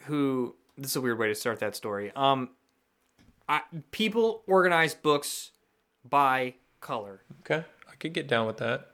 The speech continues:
Speaker 1: Yeah.
Speaker 2: I'll, I don't think I'm
Speaker 1: Consider
Speaker 2: gonna do
Speaker 1: it.
Speaker 2: it. I don't think
Speaker 1: Okay.
Speaker 2: I'm w-, I don't think I'll do it, but I'll consider it.
Speaker 1: Okay.
Speaker 2: And then promptly not do it, but
Speaker 1: For
Speaker 2: seems
Speaker 1: sure.
Speaker 2: like too much work, but I like the idea of it.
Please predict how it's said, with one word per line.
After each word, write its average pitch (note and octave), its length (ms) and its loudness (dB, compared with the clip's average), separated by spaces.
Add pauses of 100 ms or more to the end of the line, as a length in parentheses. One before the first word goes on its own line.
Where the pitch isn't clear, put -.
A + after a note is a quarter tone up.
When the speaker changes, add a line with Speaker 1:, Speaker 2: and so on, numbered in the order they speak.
(140)
Speaker 1:
Yeah. C3 60 -8
Speaker 2:
I'll, A#2 240 -6 (840)
I B2 80 -2
don't A2 140 0
think - 140 2
I'm G#2 60 0
Speaker 1:
Consider D#3 240 4
Speaker 2:
gonna G#2+ 120 6
do G#2+ 60 8
Speaker 1:
it. G2+ 120 4
Speaker 2:
it. - 80 -16 (300)
I A#2 180 0
don't C3 220 2
think - 180 4
Speaker 1:
Okay. G3 40 8
Speaker 2:
I'm G2+ 160 2
w-, - 300 -6
I A2+ 100 2
don't A2+ 160 0
think A#2 140 0
I'll G#2 80 8
do G2+ 220 2
it, G2 120 2
but G2 140 2
I'll G2 140 4
consider F#2+ 500 -2
it. - 160 -6 (220)
Speaker 1:
Okay. A3 180 2
Speaker 2:
And G#2 180 -2
then G2 200 -4 (280)
promptly G2+ 360 -2
not F#2+ 320 -2
do F#2+ 160 -2
it, - 200 -8
but - 320 -6 (160)
Speaker 1:
For D3 120 -2
Speaker 2:
seems A2 140 0
Speaker 1:
sure. A#2 60 0
Speaker 2:
like - 280 -6
too - 120 -8
much G2 220 -6
work, G2+ 340 -10
but - 240 -6 (540)
I G#2 60 0
like G#2+ 200 2
the G2+ 140 4
idea G2 360 0
of G2 220 -4
it. - 200 -8